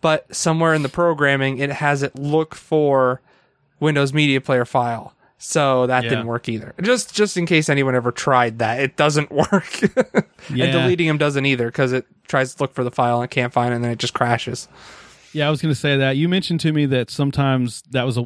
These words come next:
Speaker 2: kind of a way to get around that.
Speaker 1: Yeah, some
Speaker 2: And
Speaker 1: people do it
Speaker 2: so
Speaker 1: just to get rid of, like, like, the Capcom logo. They'll delete that to get rid of that, to go right to the game, you know?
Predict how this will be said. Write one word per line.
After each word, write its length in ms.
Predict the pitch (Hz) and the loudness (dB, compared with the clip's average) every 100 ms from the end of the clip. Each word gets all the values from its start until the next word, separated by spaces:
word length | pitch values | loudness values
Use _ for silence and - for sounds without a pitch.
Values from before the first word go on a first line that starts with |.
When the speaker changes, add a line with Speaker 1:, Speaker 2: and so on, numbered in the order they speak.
| - | -2
Speaker 2:
kind 160 | 139 | -2
of 60 | 123 | 0
a 40 | |
way 180 | 113 123 | 2 2
to 40 | 123 | 2
get 100 | 117 | 2
around 300 | 107 117 131 | 2 2 2
that. 260 | 135 143 - - - - | 2 0 -4 -16 -16 -4
Speaker 1:
Yeah, 140 | 214 | 0
some 180 | 139 131 | 2 2
Speaker 2:
And 80 | 233 | 2
Speaker 1:
people 140 | 214 | 2
do 180 | 135 123 | 2 2
it 40 | |
Speaker 2:
so 40 | 120 | 2
Speaker 1:
just 160 | 120 - | 0 0
to 60 | |
get 180 | 165 170 | 0 0
rid 140 | 160 165 | 2 2
of, 120 | 151 | 2
like, 180 | 151 151 | 0 0
like, 160 | 160 | 0
the 60 | 151 | -2
Capcom 560 | - 170 156 156 131 120 | -2 -2 0 0 0 0
logo. 280 | 120 120 | -2 0
They'll 140 | 117 127 | 0 0
delete 380 | 151 147 151 - | 0 0 -2 0
that 180 | 139 131 | -2 -2
to 60 | |
get 180 | 135 131 | -2 0
rid 140 | 139 | 0
of 80 | 135 | 2
that, 220 | 135 131 | 2 0
to 100 | - | -2
go 140 | 143 147 | 0 2
right 200 | 139 143 | 2 -2
to 80 | 139 | -4
the 100 | 131 | -4
game, 380 | 127 127 117 117 | -2 -2 -2 -8
you 80 | 117 | -8
know? 240 | 117 117 | -8 -10